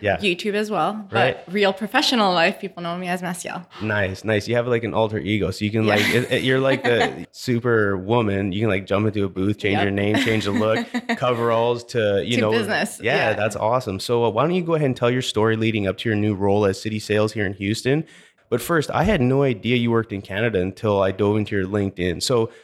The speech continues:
Speaker 1: start off, where are you from and how did you end up here sitting behind a microphone with me today?
Speaker 2: Awesome. Okay, it might be a little bit long, so I'm gonna try to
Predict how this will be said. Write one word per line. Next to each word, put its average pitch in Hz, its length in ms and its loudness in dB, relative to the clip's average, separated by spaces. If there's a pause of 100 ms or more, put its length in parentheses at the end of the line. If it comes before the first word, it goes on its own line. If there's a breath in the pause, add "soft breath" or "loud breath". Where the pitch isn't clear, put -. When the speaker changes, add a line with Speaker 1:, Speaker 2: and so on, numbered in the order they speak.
Speaker 1:
start 139 260 -2
off, 147 220 0
where 127 120 0
are 151 40 2
you 175 140 -4
from 135 420 0
and 107 160 -2
how 107 240 -4
did 139 160 -4
you 139 320 0
end 110 160 0
up 127 140 -2
here 139 260 -4
sitting 127 160 -8
behind 127 220 -2
a - 20 -4
microphone 117 400 -4
with 85 140 -6
me 78 100 -6
today? 90 320 -6 (100)
Speaker 2:
Awesome. 254 420 -2
Okay, 220 180 0
it 196 40 0
might 190 200 -2
be 240 80 -2
a 240 80 -2
little 240 180 0
bit 247 100 -2
long, 208 240 2
so 214 120 -6
I'm 196 40 -2
gonna 170 120 -2
try 214 160 0
to 156 160 0